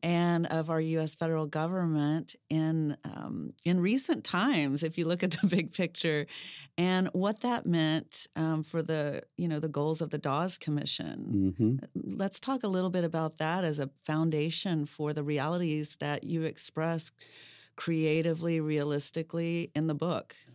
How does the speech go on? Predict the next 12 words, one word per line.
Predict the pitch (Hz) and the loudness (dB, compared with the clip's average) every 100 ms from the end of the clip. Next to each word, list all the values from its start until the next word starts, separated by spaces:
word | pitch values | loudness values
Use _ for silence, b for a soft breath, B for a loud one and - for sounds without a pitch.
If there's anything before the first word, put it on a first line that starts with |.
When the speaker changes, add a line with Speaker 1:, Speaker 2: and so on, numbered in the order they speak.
| - _ | -20 _
Speaker 2:
Thank | 98 98 85 | 0 0 0
you. | 69 B B B B B B _ _ - | -4 B B B B B B _ _ 0
Well, | 127 113 - | 2 2 4
and | 120 | 4
again, | 104 117 101 | 6 4 4
as | 92 90 | 4 4
you | 95 | 4
know, | 92 92 | 6 4
Gina, | 82 92 87 85 85 - - 98 - _ - | 2 4 4 4 2 -2 -10 -10 -12 _ -2
prior | 113 107 101 90 | 2 4 4 2
to, | - 104 92 90 87 87 | 2 4 6 4 4 2
um, | 82 85 | 2 0